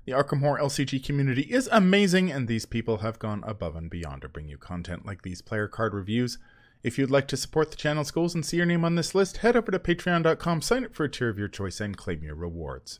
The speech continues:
That would be awesome. Special thanks to Cole Monroe Chitty for the amazing art that graces the channel,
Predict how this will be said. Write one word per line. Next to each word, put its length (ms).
That 160
would 120
be 140
awesome. 460
Special 360
thanks 260
to 120
Cole 180
Monroe 260
Chitty 300
for 140
the 100
amazing 360
art 180
that 120
graces 380
the 100
channel, 460